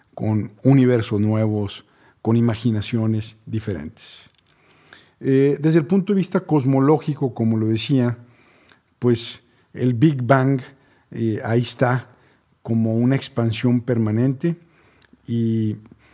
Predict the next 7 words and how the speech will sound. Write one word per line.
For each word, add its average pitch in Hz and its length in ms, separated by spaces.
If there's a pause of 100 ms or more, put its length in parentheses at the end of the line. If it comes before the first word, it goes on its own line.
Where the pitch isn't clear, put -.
(200)
también 123 500
tiene 139 240
un 135 180
origen. 139 480 (140)
Los 107 240
científicos 120 800 (360)
andan 117 560